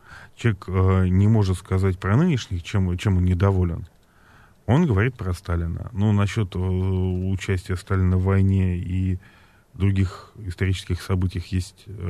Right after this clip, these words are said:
разные школы мысли, да, что там было в плюс, что там было в минус. Но опять же, вот нынешние ничего не построили, а он построил. Вот,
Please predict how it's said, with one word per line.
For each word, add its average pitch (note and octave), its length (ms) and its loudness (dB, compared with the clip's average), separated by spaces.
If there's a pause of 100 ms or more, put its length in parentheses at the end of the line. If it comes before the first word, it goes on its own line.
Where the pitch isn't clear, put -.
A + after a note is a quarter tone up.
разные D#3+ 260 2
школы F#2+ 300 0
мысли, F#2 320 0
да, B2 240 -4 (180)
что - 180 -4
там F2+ 180 -2
было F#2 160 -2
в F#2 60 -8
плюс, F#2 200 -2
что F2 120 -10
там F2 200 -4
было F#2 160 0
в G2+ 100 2
минус. F2+ 340 -2 (440)
Но G2+ 100 4
опять A2 260 2
же, F2+ 160 0 (220)
вот G2 140 0
нынешние G#2 400 4
ничего F#2+ 280 2
не F#2+ 80 4
построили, A2 800 0
а G2 80 2
он C#3+ 100 2
построил. F2+ 520 -4 (300)
Вот, A#2+ 320 -6